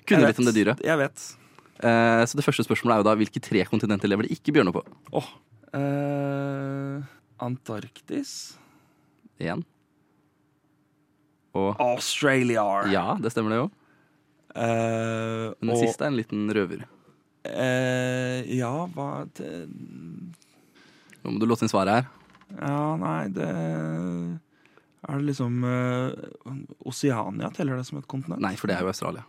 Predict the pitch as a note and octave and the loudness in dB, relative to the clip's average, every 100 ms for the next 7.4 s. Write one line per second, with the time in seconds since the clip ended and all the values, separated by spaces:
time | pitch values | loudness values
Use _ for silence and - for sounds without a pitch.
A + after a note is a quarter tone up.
0 | - - D#3 - - G#2 G2 F#2+ F#2+ F#2+ | -12 -10 -10 -10 -6 -4 -4 -6 -8 -8
1 | F2+ F2+ F2+ F2+ F#2 F2 F2+ F2 F2+ - | -6 -4 -4 -4 -4 -4 -6 -6 -8 -8
2 | - F#2 E2+ F#2 F#2 - - _ _ C#3+ | -6 -8 -6 -8 -8 -12 -20 _ _ -4
3 | F#3 - _ _ _ _ _ _ _ _ | -4 -10 _ _ _ _ _ _ _ _
4 | D#3+ D#3 D3 D3 D3 D3 D3 D3 D3 D3 | -4 0 2 2 0 0 0 -2 -2 -2
5 | D3 D3 D3 D#3 D#3+ E3 D#3 _ _ _ | -2 -2 -2 -4 -4 -8 -10 _ _ _
6 | _ _ _ _ _ _ _ - - - | _ _ _ _ _ _ _ -8 -8 -12
7 | - - - | -16 -8 -2